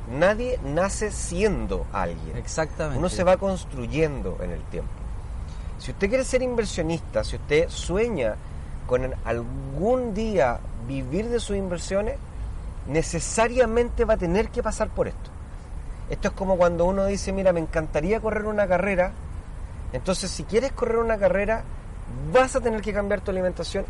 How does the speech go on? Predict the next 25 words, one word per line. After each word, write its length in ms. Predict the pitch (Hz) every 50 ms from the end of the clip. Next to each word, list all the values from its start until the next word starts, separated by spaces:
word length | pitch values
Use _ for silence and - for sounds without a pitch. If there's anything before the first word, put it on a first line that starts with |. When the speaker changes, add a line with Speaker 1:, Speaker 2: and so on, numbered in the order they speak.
| -
Speaker 1:
y 80 | 175 170 165 165 175
vas 180 | 214 214 -
a 60 | 226
tener 180 | 202 214 208 196
que 100 | - 196
salir 240 | - - 180 185 180
a 40 | 180
entrenar. 300 | 165 - 160 127 85 - - - - - - - - - - - - - - -
No 160 | - 151 185 185
se 140 | - 196
puede 280 | 165 - 208 247 247 247
hacer 240 | 233 - - 247 226
de 100 | 214 233
otra 180 | 214 220 208
forma. 400 | 196 - 185 135 92 87 78 - - - - - - - - - - - - - - - - - - -
Speaker 2:
Sí. 60 | 107
Speaker 1:
Entonces, 380 | 131 147 156 - - 170 156 - - - - - - - - - -
el 200 | - 185 190 190
mejor 380 | 196 196 190 - - 233 269 277
entrenamiento, 560 | 285 269 - 294 262 220 208 214 208 - 170
la 80 | 151 147
mejor 240 | 147 147 - 208 196
forma 440 | - - - 214 220 220 220 226 208
de 120 | 175 165
partir 640 | - - 139 120 110 104 - - - - 240 277 294